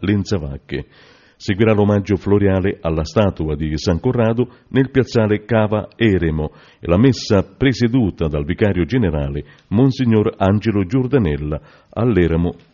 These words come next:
di San Corrado. Rosolini, impegnati quattordicimila euro per i festeggiamenti di Re Burlone. Il responsabile del settore sport, turismo e spettacolo, Salvatore Covato, di concerto con l'assessore Luigi Incatasciato,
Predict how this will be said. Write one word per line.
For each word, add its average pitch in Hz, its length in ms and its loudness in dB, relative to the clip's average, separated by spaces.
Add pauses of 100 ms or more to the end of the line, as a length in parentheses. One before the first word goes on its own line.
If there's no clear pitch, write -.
di 98 140 -2
San 101 200 -2
Corrado. 67 520 -6 (1300)
Rosolini, 113 560 2 (340)
impegnati 151 600 4
quattordicimila 127 1040 4
euro 147 280 4
per 110 140 2
i 120 80 4
festeggiamenti 120 800 4
di 104 160 6
Re 117 200 4
Burlone. 107 800 2 (460)
Il 101 220 4
responsabile 147 760 2
del 110 160 4
settore 113 340 0
sport, 101 540 2
turismo 104 380 0
e 90 60 4
spettacolo, 80 640 -2
Salvatore 90 460 -2
Covato, 113 480 0 (260)
di 127 140 0
concerto 107 680 2
con 85 220 -2
l'assessore 101 600 0
Luigi 95 340 -2
Incatasciato, 82 760 -2